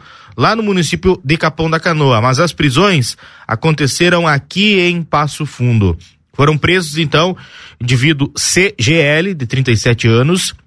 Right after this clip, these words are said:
e G R S, de quarenta anos. Seria um casal, residentes no bairro Santa Marta.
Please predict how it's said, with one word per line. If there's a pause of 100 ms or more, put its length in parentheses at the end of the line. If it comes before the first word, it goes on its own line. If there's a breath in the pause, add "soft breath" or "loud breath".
(540)
e
G
R
S,
de
quarenta
anos. (320 loud breath)
Seria
um
casal, (260 loud breath)
residentes
no
bairro
Santa
Marta.